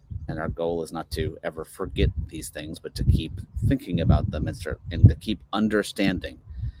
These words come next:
Huge word. And comprehending, another C, comprehending. W-, we talked a little about the Supreme Court ruling. And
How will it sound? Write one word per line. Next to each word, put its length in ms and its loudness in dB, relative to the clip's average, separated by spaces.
Huge 320 0
word. 500 6
And 120 -10
comprehending, 800 0
another 240 -2
C, 400 -6
comprehending. 800 -8
W-, 220 0
we 160 0
talked 380 0
a 40 2
little 320 -8
about 520 -4
the 100 -6
Supreme 440 -10
Court 300 -8
ruling. 440 -8
And 320 2